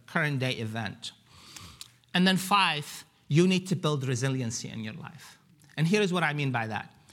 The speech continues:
If you have a lot of debt, find a way to get rid of it. Don't live under debt. That is going to hamper your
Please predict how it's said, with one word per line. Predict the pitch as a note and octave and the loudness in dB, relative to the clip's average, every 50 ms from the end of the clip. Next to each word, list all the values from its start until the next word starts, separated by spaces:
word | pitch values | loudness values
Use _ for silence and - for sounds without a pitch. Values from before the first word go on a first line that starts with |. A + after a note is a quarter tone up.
| - - - - _ _ | -20 -20 -20 -20 _ _
If | - - | -2 0
you | F3+ | 0
have | E3 - - B3+ C4+ | 0 2 0 0 0
a | C4+ A#3 | 0 0
lot | F#3 D#3+ D#3+ F3 | 0 0 0 0
of | F3+ F3 D3 | 0 -2 -2
debt, | D#3 E3 F3+ F#3 F#3 - - - _ | -2 -2 -2 -4 -8 -14 -18 -18 _
find | - - A#3+ C#4 D4 | -12 -8 -6 -2 0
a | C4 | 2
way | G3+ E3 C#3+ | 2 2 2
to | B2+ | 0
get | B2 A#2 B2 - A#2 | 0 -2 -4 -4 -4
rid | A2 G#2+ G#2+ | -6 -4 -4
of | A#2 A2+ | -4 -4
it. | C#3 D3+ D#3 - - - - _ _ _ _ _ _ _ _ _ _ | -4 -6 -8 -10 -16 -20 -20 _ _ _ _ _ _ _ _ _ _
Don't | - F#4 C#4+ A#3+ | -4 -4 0 0
live | E3+ D3 C#3 | 0 0 0
under | - B2 A#2 G#2+ G#2+ | -2 -6 -6 -4 -6
debt. | G2+ G2 G#2 G#2+ A#2+ - - - _ - - - _ | -6 -6 -4 -6 -6 -6 -10 -20 _ -20 -20 -10 _
That | C3+ D3+ E3+ G3 A#3 - | 0 2 2 2 0 -2
is | A3 E3+ D3 | -4 -4 -2
going | D3 E3 D#3+ D#3+ D#3 D3+ | -2 -2 0 0 0 -2
to | - D#3 | -2 -6
hamper | - - - - F3+ F3 F3+ F#3 F#3 F#3+ F3 E3+ | -6 -6 -4 -2 0 0 -2 -2 -4 -4 -2 -2
your | D3+ C#3+ D3+ D3 D3+ D#3+ D3 | -2 -2 -2 -2 -2 -2 -4